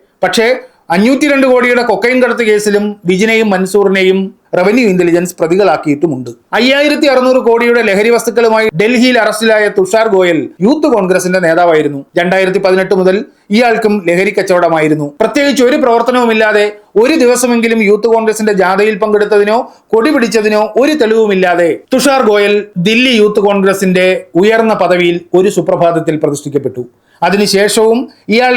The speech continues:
എന്തെങ്കിലും രാഷ്ട്രീയ പ്രവർത്തനം കോൺഗ്രസിലോ യൂത്ത് കോൺഗ്രസിലോ നടത്തിയതിനും ഒരു തെളിവുമില്ല. ഉന്നതരായ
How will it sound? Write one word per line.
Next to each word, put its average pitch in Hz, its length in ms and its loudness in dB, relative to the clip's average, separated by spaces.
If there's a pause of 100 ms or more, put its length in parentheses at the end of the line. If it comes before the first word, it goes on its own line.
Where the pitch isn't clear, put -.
എന്തെങ്കിലും 277 580 2
രാഷ്ട്രീയ 220 400 0
പ്രവർത്തനം 214 420 0 (140)
കോൺഗ്രസിലോ 202 560 0 (320)
യൂത്ത് 233 260 0
കോൺഗ്രസിലോ 226 460 0 (100)
നടത്തിയതിനും 185 480 0 (180)
ഒരു 220 180 0
തെളിവുമില്ല. 156 440 0 (580)
ഉന്നതരായ 214 440 2